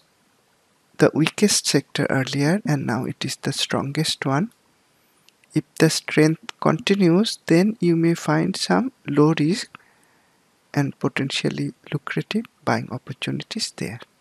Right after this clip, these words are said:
Wherever the market goes, using the three sixty degrees analysis, you are almost always able to find low risk, high probability trading ideas,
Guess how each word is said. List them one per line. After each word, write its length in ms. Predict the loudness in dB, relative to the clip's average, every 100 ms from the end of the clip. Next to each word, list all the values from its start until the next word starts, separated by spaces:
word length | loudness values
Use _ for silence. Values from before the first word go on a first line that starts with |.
| _ _ _ _ _ _ _ _ _ _ _ _ _ _ 2
Wherever 400 | 2 4 2 0 2
the 120 | 2
market 520 | 4 2 -2 -4 -2
goes, 420 | 0 2 2 -2 -6
using 400 | -4 -2 -2 0
the 220 | 0 -2 -2
three 160 | 0 0
sixty 400 | -2 -6 -10 -4
degrees 460 | -4 -2 -2 0
analysis, 720 | 0 0 -2 -4 -2 -2 -2 -14 -20 -20 -20 -20 -20 _ _ _
you 160 | -2 2
are 180 | 2 2
almost 560 | 0 2 2 2 0 -4 _
always 520 | 0 2 2 0 0 0
able 220 | 0 0
to 180 | -2 -4
find 400 | -2 0 0 -2 -4 -6
low 160 | -4
risk, 320 | -2 -4 -6 -14 -8
high 200 | -2 -2
probability 800 | -2 -4 -4 -6 -6 -6 -6 -8 -6
trading 400 | -4 0 0 0
ideas, 600 | -2 -2 0 0 0 -4